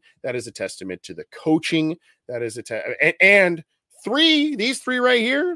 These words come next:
they all have backup quarterbacks currently playing for their team.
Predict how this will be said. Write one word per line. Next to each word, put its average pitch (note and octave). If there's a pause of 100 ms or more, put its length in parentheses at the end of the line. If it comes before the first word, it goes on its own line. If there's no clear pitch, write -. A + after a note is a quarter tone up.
they A3+
all A#3
have A#3
backup G#3
quarterbacks C3
currently G#2
playing F#2+
for F#2
their F2
team. C#2+